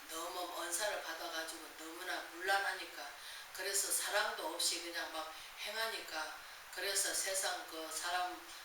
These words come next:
사랑하듯이 그렇게 하니까, 우리가 고린도전서 십삼 장에 보면은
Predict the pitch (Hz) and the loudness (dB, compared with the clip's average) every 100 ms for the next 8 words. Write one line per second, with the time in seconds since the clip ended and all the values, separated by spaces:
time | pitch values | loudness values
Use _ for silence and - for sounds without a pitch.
0 | - - 165 156 170 170 175 170 165 160 | -2 0 2 2 2 0 0 0 0 -2
1 | 190 170 - 175 160 180 180 180 - - | -4 -2 -2 -4 -4 4 4 4 0 -8
2 | 156 160 160 156 156 160 170 165 160 156 | -10 -8 -4 -2 -4 -6 -8 -8 -8 -8
3 | 156 156 160 156 - 170 165 156 156 156 | -6 -6 -6 -2 0 0 -4 -4 -4 -4
4 | 156 156 151 151 | -6 -10 -10 -10